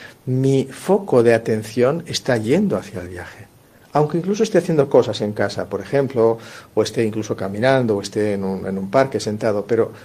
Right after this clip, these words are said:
incluso en esos momentos, eh, tengo mi fijación, mi foco, em, de atención está puesta especialmente en este viaje. Claro,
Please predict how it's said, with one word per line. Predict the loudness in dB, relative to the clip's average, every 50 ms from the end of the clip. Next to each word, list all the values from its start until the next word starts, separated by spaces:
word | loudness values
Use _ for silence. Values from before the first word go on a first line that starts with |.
| -20 -20 -20 -20 -10 -4
incluso | -2 -2 0 0 0 0 0 2 2 2
en | 2
esos | 2 2 0 2
momentos, | 2 4 6 6 4 4 4 0 0 -2 -2 -4 -10 -20 -20 -20 -20 -20 -20 -12 -6
eh, | -2 0 0 0 0 2
tengo | 2 2 2 2
mi | 2 2 0
fijación, | -2 -2 -2 0 0 0 2 4 4 4 4
mi | 4 0
foco, | -2 -4 -6 -2 4 8 8 8 6 4 0 -4
em, | -4 -2 -2 0
de | 2 4 4
atención | 4 2 0 -4 -2 0 0 0
está | 2 0 -4
puesta | -4 -4 -4 -2 -2 -2 -2 -2
especialmente | -6 -4 -4 -4 0 2 2 2 2 2 0 0 0 -2 -2
en | -2
este | -2 -4 -6 -8 -8
viaje. | -8 -10 -14 -14 -18 -20 -20 _ _ _ _ _ -2
Claro, | 0 2 2 2 0 -2